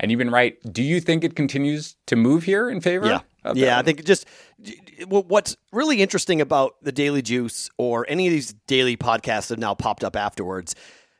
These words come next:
Speaker 2: i-, is that these people are paying attention. And not to say that we're talking to the insiders all the time, but a lot of times in this type of game, we're,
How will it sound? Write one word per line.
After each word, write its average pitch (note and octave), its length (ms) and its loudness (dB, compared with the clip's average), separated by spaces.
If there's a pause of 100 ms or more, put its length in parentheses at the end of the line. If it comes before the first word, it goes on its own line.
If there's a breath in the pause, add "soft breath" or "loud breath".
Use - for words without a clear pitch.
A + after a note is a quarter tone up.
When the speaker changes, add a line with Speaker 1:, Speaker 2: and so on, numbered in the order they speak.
(180 loud breath)
Speaker 2:
i-, C3 320 -6
is C3 180 -2
that C#3+ 220 4
these D#3+ 580 -2 (440)
people A#3 260 2
are G3 100 8
paying F3 280 4
attention. A2+ 600 -2 (320)
And A#2+ 480 0 (380 soft breath)
not A3 240 4
to G3 80 -2
say F3 180 4
that D3 180 0
we're C3 300 2
talking A#2 520 -2
to B2+ 200 -2
the A2 300 -4
insiders A2+ 460 0
all A2+ 220 -2
the G2+ 100 -8
time, E3 360 -2
but D3+ 100 0
a D#3 40 2
lot F#3 160 2
of F3 80 -6
times D3 260 0
in B2 80 -2
this C3+ 160 0
type - 160 0
of G2+ 80 -6
game, A2+ 420 -2
we're, A#2+ 160 -4